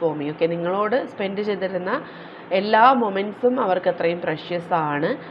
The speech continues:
I will call you soon. ഓക്കെ, തീർച്ചയായിട്ടും അവർ നിങ്ങളെ കോൾ ചെയ്യാനുള്ള സാധ്യതയാണ് കാണുന്നത്. Maybe ഒരു റീഡിങ്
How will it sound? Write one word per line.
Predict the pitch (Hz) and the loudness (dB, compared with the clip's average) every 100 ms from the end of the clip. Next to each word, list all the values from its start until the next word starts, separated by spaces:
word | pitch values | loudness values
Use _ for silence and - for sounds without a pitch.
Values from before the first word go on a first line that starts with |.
| - - 180 | -12 2 2
I | 214 | 2
will | 220 - | -2 -2
call | - 185 208 202 | 4 4 4 -2
you | 175 175 170 - | -2 -2 -6 -8
soon. | 165 147 127 151 | -4 -4 -6 -6
ഓക്കെ, | 160 | -8
തീർച്ചയായിട്ടും | 196 208 262 254 240 185 | -6 0 2 4 4 4
അവർ | 185 196 | 2 0
നിങ്ങളെ | 180 170 175 185 - - - | -2 2 0 -2 -14 -16 -2
കോൾ | 190 180 196 196 | 4 4 4 2
ചെയ്യാനുള്ള | 196 160 160 156 160 | 2 2 2 2 0
സാധ്യതയാണ് | 170 156 151 156 165 147 156 165 | 0 0 2 4 4 4 0 -2
കാണുന്നത്. | 156 139 147 147 180 190 | -2 -2 -4 0 0 0
Maybe | 160 156 | -2 -2
ഒരു | 165 156 | -2 -2
റീഡിങ് | 156 156 165 | -2 -2 -4